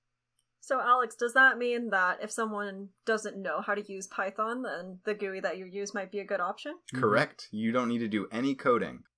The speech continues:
Speaker 1: That's great.
Speaker 2: Sweet.
Speaker 3: Malena, you kinda alluded to this earlier, that there are loads of people doing sonification outside of astronomy, but inside of astronomy, maybe not so much yet. So my question is, will sonification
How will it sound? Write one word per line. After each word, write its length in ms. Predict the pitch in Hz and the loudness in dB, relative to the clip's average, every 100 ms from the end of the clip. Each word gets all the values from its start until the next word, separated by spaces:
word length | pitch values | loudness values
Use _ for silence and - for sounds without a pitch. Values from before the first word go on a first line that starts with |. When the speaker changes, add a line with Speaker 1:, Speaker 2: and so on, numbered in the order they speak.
| _ | _
Speaker 1:
That's 220 | 214 214 | -8 -8
great. 240 | - 185 302 _ _ _ | -6 -6 -6 _ _ _
Speaker 2:
Sweet. 380 | - - 196 185 _ _ _ _ _ _ _ _ _ _ _ _ - | -10 -4 -4 -6 _ _ _ _ _ _ _ _ _ _ _ _ -10
Speaker 3:
Malena, 260 | - - 320 | -4 0 2
you 140 | 139 | 0
kinda 240 | 143 160 143 | 2 0 2
alluded 400 | 120 120 135 139 | 0 2 2 0
to 80 | 135 | -2
this 160 | 120 - | -2 0
earlier, 320 | 123 131 113 | 2 4 4
that 140 | 104 | 4
there 140 | 120 110 | 4 4
are 60 | |
loads 360 | 104 120 135 127 | 6 4 4 0
of 100 | 107 | -4
people 300 | - 110 113 | -4 0 0
doing 220 | 117 107 | 2 2
sonification 680 | 123 107 - 110 107 104 113 | 2 0 0 0 0 -2 -2
outside 540 | - 120 127 120 98 98 | 0 0 2 4 4 4
of 80 | 92 | 0
astronomy, 580 | - 101 92 95 92 | 0 0 0 0 -2
but 320 | 92 95 92 _ | 0 0 0 _
inside 300 | - 131 117 | -4 2 4
of 60 | 107 | 2
astronomy, 560 | 104 107 104 101 95 - - | 2 2 2 0 -2 -6 -4
maybe 300 | 110 110 104 | 0 2 0
not 340 | 98 107 - | 2 2 2
so 220 | - 110 | 0 0
much 340 | 98 101 - - | 2 0 0 -4
yet. 320 | 98 95 - _ - - - - | -2 -2 -4 _ -20 -20 -20 -4
So 100 | 139 | -2
my 60 | |
question 320 | 143 175 175 147 | 2 2 2 -2
is, 300 | 127 - - _ _ | -2 -4 -12 _ _
will 240 | 104 131 156 | 0 2 2
sonification 720 | - 131 139 123 135 135 120 | 2 0 0 -2 -2 0 -2